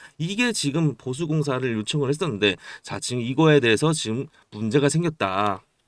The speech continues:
이게 얼마나 중요한 거라고 하면은, 이 원자로의 두개골과 같은 존재입니다. 조금이라도 용접이 불량하거나 뭐 금속 재질이 다르거나 이러면은 어떻게 된다? 여기가 이제 계속해서 고온 고압으로 틈이 생겨나면은 냉각수가 새거나 방사능이 노출될 위험이 있는데,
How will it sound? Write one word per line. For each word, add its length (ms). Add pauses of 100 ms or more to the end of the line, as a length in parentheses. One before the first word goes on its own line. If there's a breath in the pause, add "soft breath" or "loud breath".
(160)
이게 300
얼마나 480
중요한 540
거라고 260
하면은, 380
이 120
원자로의 760
두개골과 640
같은 240
존재입니다. 540
조금이라도 480
용접이 400
불량하거나 640 (240 loud breath)
뭐 120
금속 320
재질이 340
다르거나 400
이러면은 340 (160 loud breath)
어떻게 240
된다? 300 (240 loud breath)
여기가 340
이제 180
계속해서 440
고온 320
고압으로 460
틈이 280
생겨나면은 640 (240 loud breath)
냉각수가 460
새거나 340
방사능이 520
노출될 440
위험이 320
있는데, 400